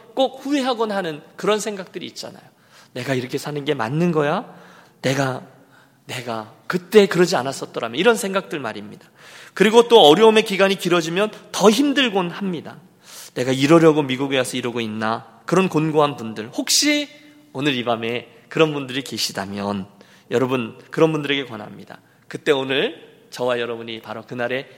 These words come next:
요셉이 되시기를 바랍니다. 아니, 비단 그런 어려움에 처해 있는 분들뿐이 아니겠죠.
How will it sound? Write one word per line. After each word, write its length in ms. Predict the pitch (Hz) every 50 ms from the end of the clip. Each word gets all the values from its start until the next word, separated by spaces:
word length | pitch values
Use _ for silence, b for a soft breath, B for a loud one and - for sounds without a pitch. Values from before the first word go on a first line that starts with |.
| B B 139
요셉이 640 | 135 135 - - 123 117 120 117 113 107 - - -
되시기를 480 | - 117 104 - - 110 107 101 101 101
바랍니다. 800 | - - - 95 95 98 80 - - - - - - - - _ _ _ _ _ b b b b b b b b b b b b b b b
아니, 160 | 131 139 156
비단 300 | - 151 151 180 175 160
그런 260 | - 185 185 180 165
어려움에 400 | 139 131 151 190 208 208 196 196
처해 240 | 185 - 214 208 196
있는 240 | 185 180 180 170 151
분들뿐이 960 | 151 156 151 156 180 202 208 190 170 - - - 202 202 185 180 170 170 160 -
아니겠죠. 720 | 110 110 127 131 123 110 - - - - - 107 104